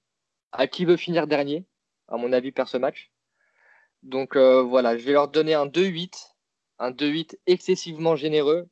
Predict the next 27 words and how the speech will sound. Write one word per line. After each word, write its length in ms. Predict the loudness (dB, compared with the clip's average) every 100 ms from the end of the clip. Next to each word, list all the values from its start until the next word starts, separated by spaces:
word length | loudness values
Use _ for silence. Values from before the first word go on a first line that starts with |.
| _
quand 220 | -8 -4
on 120 | -4
voit 160 | -2 -2
que 100 | 0
la 140 | 0
majorité 680 | 0 -2 0 0 -2 0 0
des, 420 | 2 2 0 -4 -12 _ _ _ _ _ _ _ _ _ _ _
des 240 | 2 2 2
analystes, 420 | 0 0 -2 2
euh, 640 | 2 4 0 0 -2 -4 -4
S 240 | -4 -4
E 20 | -8
C 340 | -6 -8 -6 0
et, 300 | 2 0 -4
euh, 640 | -2 0 0 -2 -4 -10 -14 -18 _ -20 -20 -10
N 160 | -8 -6
C 260 | -4 2 2
A 140 | 2 -4
leur 320 | -6 -2 0
donnent 260 | 0 -2 -4 -14 _ _
en 120 | -2
moyenne 580 | 0 0 0 -2 -2 -8 -12 _ _ _ _ _ _ _ -6
une 180 | -4
demi-victoire 880 | 0 0 0 -6 -8 0 0 0 _
sur 160 | -14 -6
la 120 | -6
saison. 340 | -4 -6 -8